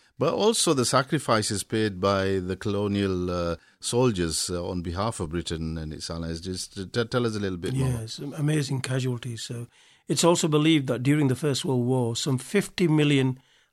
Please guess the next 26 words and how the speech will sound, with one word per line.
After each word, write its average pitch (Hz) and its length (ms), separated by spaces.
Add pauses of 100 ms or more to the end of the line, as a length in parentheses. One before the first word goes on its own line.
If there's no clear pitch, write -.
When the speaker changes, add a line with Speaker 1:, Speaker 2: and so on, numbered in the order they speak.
Speaker 2:
Africans 139 680 (100)
and 135 140 (120)
two 214 160
hundred 170 340
and 156 100
fifty 143 460 (180)
million 156 600
Indians 160 520
were 131 180
involved 131 420
in 127 80
a 127 60
war 135 400 (520)
of 131 140
which 135 180
they 135 220
understood 139 500
very 151 280
little 131 340 (420)
against 143 460
a 139 40
European 135 460
enemy 117 400 (260)
who 160 100
was 135 120
also 156 380